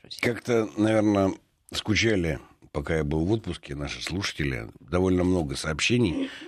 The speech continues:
Speaker 2: Вот, спасибо всем. Э, ну и как-то трени-, сегодня, знаешь, все тренируются в юморе. Вот, потому что тут человек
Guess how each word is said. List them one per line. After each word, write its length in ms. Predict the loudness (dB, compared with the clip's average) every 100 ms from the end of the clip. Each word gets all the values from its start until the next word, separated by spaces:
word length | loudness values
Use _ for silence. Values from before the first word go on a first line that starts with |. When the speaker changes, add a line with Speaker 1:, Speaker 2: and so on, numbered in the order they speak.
| -8
Speaker 2:
Вот, 220 | -2 -2
спасибо 580 | 0 0 0 0 2 2
всем. 400 | 2 2 4 2 -4 -14 -10 -2
Э, 100 | 2
ну 160 | 4
и 60 | 4
как-то 320 | 0 -4 -2
трени-, 400 | 2 4 4 2
сегодня, 400 | 0 2 2 2
знаешь, 260 | 2 2 0
все 200 | -2 -4
тренируются 680 | 0 2 4 4 2 0
в 20 | -2
юморе. 480 | 0 -2 -2 -8 -12 _ _ _ -20 _ _
Вот, 480 | -8 -6 -6 -6 -10
потому 320 | -10 -4 -4
что 220 | -4 -8 -14
тут 200 | -18 -20 -6
человек 500 | -2 2 0 -2 -12